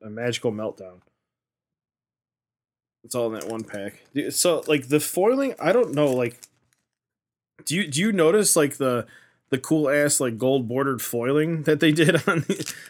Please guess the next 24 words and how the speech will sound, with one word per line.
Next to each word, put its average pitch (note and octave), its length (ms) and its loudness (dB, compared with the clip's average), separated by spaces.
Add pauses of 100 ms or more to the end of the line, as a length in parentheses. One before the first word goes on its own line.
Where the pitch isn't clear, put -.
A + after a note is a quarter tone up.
(140)
on, C3+ 160 2
like, C3 180 0
the A#2+ 140 -2
foils D3 520 2
on E3 160 0
this E3+ 220 -2
one? F3 360 -2
Like, C#3+ 220 0 (120)
this, F3+ 200 2
these D#3+ 200 -2
are C3+ 100 0
awesome B2 400 0
looking, F#2 400 -12
like, G#2 200 -12
straight - 360 0
awesome B2 380 0
looking. F#2 340 -14 (560)
<laughs> - 440 0 (3500)
Uh, A2 560 -4 (1200)
so - 200 -2
I C3+ 60 0
got C3 140 0
Super D#3 320 2
Dimensional B2+ 760 -2